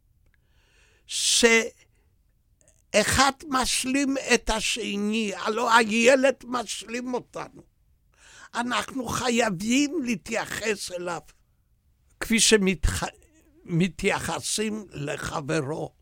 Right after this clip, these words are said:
לחברו הקרוב ביותר, בהתחשבות, בהבנה, בכבוד.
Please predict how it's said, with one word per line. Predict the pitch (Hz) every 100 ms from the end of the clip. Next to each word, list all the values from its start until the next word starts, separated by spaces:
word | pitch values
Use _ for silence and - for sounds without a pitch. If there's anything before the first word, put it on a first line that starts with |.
| _ _ - - -
לחברו | 151 123 120 165 160 165 208 202
הקרוב | 185 - 196 180 214 190 170
ביותר, | 196 165 - - 104 _ _ _ _ - - -
בהתחשבות, | 139 185 180 170 - 175 175 - - 208 214 147 - - _ _ _ _ _ _ - -
בהבנה, | 131 185 139 185 170 185 190 196 196 - _ _ _ _ _ _ _ 151
בכבוד. | 143 202 - 202 180 160 226 220